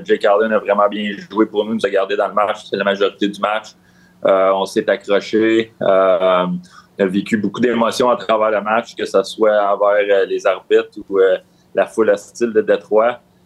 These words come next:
Euh, mais les gars, ils ont bien répondu. Puis de, d'être capable de faire la même chose le soir après puis de sortir fort contre Vancouver, euh, hier soir, euh, c'était vraiment bien. Puis, euh,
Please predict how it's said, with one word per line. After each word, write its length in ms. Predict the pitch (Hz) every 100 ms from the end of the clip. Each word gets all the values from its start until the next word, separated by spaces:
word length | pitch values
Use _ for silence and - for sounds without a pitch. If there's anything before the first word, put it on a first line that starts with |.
| _ -
Euh, 460 | 98 95 95 95 95
mais 200 | 95 95
les 160 | 98 92
gars, 100 | 120
ils 60 |
ont 80 | 107
bien 160 | 107 110
répondu. 640 | 107 104 98 90 123 139
Puis 220 | - 110
de, 760 | 101 101 101 98 98 95 95 95
d'être 120 | 98 92
capable 380 | 101 107 107
de 360 | 101 101 98 95 - _ _ _ _ -
faire 160 | 113
la 80 | 113
même 160 | 113 101
chose 240 | 120 120
le 60 | 107
soir 280 | - 107 107
après 260 | 101 - 123
puis 100 | _
de 60 |
sortir 400 | - 113 - 107 101
fort 300 | 107 98 110
contre 140 | - 101
Vancouver, 680 | 98 95 98 98 104 107 95
euh, 360 | 95 92 90 90
hier 260 | 90 90 90
soir, 460 | - 104 104 104 101
euh, 160 | 95 90
c'était 200 | - 85
vraiment 300 | 90 95 90
bien. 320 | 90 95 107 117
Puis, 320 | - - 90
euh, 220 | 87 85